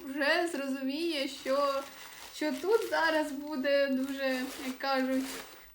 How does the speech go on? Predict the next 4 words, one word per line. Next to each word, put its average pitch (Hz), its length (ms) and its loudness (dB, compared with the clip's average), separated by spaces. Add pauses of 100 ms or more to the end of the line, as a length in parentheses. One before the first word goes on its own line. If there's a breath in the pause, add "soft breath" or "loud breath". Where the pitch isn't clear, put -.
girly 269 680 0
girl, 294 540 0
luxury 262 680 -2
vibes. 330 640 0